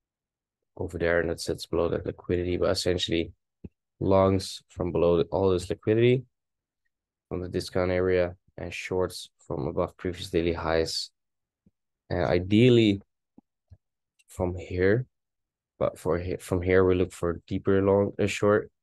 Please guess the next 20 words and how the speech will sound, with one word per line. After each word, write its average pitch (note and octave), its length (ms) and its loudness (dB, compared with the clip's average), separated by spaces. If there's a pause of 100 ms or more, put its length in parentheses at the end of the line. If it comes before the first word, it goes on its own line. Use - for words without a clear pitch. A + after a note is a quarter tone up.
(560)
And F2 280 -6
from F2 240 -10
here, F2 300 2
we F2 140 0
just F2+ 240 -6
look F2 120 -10
for, F2 380 -4 (3250)
sorry, A2+ 380 8
for G2 260 4
a F2 80 2
minor E2+ 440 0 (1160)
one F2 160 -6
to D#2 100 -10
four E2 260 0
trade. G2 440 0 (400)
And F2 220 -10
then E2 200 -6
out, F2 340 0 (380)
<clears throat> - 400 -16
um, A#2+ 220 -2